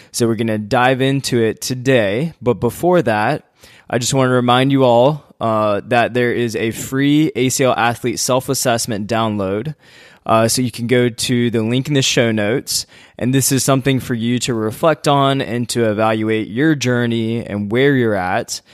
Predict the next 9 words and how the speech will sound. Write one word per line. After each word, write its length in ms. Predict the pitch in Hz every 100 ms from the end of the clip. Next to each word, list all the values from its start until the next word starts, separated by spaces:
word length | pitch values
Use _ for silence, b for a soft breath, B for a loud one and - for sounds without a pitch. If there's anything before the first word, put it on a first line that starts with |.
| B B B
And 240 | 110 120
this 220 | 117 139 -
will 100 | 135
be 280 | 120 120
only 340 | - 139 156 156
available 800 | 123 117 113 113 113 113 110 - -
until 680 | 113 - 135 127 123 117 -
next 400 | 117 117 139 -
Monday. 720 | 120 123 127 110 95 90 120